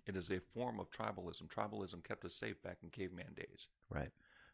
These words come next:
Speaker 1: You know, people that look like me, people that sound like me are part of my tribe, roughly ten to twelve people in size, give or take. <clears throat> And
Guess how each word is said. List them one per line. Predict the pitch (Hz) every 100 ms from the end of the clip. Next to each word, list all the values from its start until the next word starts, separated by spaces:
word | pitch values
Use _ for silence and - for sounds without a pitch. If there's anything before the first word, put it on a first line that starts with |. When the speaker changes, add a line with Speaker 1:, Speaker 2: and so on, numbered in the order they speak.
| -
Speaker 1:
You | 85
know, | 85 85
people | - 101 101
that | 90 -
look | 104 127
like | 117 123
me, | 120 113
people | - 92
that | 85 -
sound | 113 113
like | 98 90
me | 92 90
are | 90
part | - 104 95
of | 92
my | 87
tribe, | - 113 120 127 113 _ - - - _ _ - _
roughly | 92 92 - 90
ten | - 104 101
to | 95
twelve | - 104 107
people | - 110 110 98
in | 90
size, | - 120 120 117 113 - - -
give | 92
or | 107
take. | - 95 92 - - - _ - _ _ - _ -
<clears throat> | 185 190 156 104 87 85 - - -
And | 101 98 92